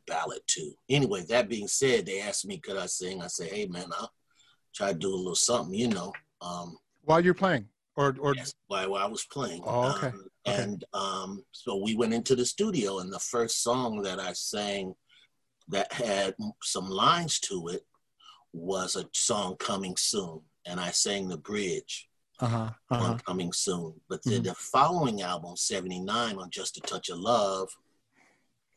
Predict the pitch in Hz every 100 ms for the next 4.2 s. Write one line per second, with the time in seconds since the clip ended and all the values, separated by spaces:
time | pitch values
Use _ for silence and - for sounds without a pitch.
0 | _ 90 98 104 104 98 92 104 101 95
1 | 95 92 90 - 87 92 95 87 98 -
2 | - 92 87 - - _ 87 92 92 92
3 | 95 - - - - - 87 - - 151
4 | - -